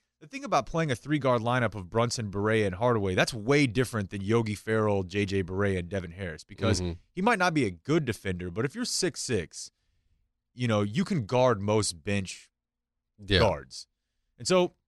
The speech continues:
Speaker 1: I think there's some hope they can reclaim what he had in Atlanta. The type of shots he's getting this year with Dallas most closely resemble what he had his last year in Atlanta, um, but they're just not falling. So what you're hoping for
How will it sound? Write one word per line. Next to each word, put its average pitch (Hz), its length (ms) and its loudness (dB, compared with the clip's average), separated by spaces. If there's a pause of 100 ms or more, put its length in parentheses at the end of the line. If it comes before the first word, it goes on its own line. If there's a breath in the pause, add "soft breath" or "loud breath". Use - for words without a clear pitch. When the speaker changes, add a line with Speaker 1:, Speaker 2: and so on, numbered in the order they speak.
(800)
Speaker 1:
I 135 40 -4
think 170 140 0
there's 160 160 2
some 156 240 2
hope 110 240 0
they 117 120 -4
can 95 180 -14
reclaim 107 440 -6
what 95 120 -6
he 92 80 -12
had 98 220 0
in 92 80 -4
Atlanta. 87 520 -4 (880)
The 117 100 -2
type 165 340 2
of 139 120 -2
shots 135 360 0
he's 113 200 -8
getting 95 440 -4 (260)
this 135 220 -4
year 113 180 -2
with 101 180 -4
Dallas 98 440 0
most 110 300 0
closely 123 460 -4
resemble 104 480 -2
what 95 100 -4
he 92 80 -10
had 104 220 0
his 87 100 -6
last 101 300 0
year 101 60 -4
in 92 60 -2
Atlanta, 98 440 -4 (800)
um, 92 540 0
but 98 180 0
they're 113 180 2
just 92 320 -4
not 98 320 -4
falling. 87 420 0
So - 140 -12
what 117 160 -2
you're 104 140 -10
hoping 135 320 -2
for 92 400 -6